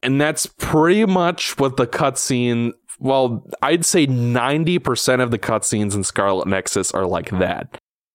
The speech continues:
Like, s-, every once in a while you get a C G cutscene or a fully animated three D cutscene with, like, lip sync and everything. But most of the cutscenes are, like, slideshow things. And they try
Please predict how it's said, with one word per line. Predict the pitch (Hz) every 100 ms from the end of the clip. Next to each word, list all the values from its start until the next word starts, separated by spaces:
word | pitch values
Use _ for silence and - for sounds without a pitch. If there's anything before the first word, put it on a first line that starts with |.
| _ _ _ -
Like, | 104 98
s-, | - - 127
every | 143 175
once | 160 147
in | 151
a |
while | 143 135 131
you |
get | 120 120
a |
C | 113 - 110
G | 113 110
cutscene | 123 107 - 104 104
or | 98
a |
fully | 90 107 101 101
animated | 101 101 98 -
three | 95 95
D | 95
cutscene | - 90 - 90 92 90
with, | 87
like, | - -
lip | 92 -
sync | - 92 92
and |
everything. | 92 90 95 90 87 - _ _ _ _ _ _
But | 104
most | 127 156 185 -
of |
the | 165
cutscenes | 175 143 - 131 127 117
are, | 113
like, | 107
slideshow | - 110 92 90 - 87
things. | - - - -
And | 113
they | 131
try | 127 - - 165 165 202 220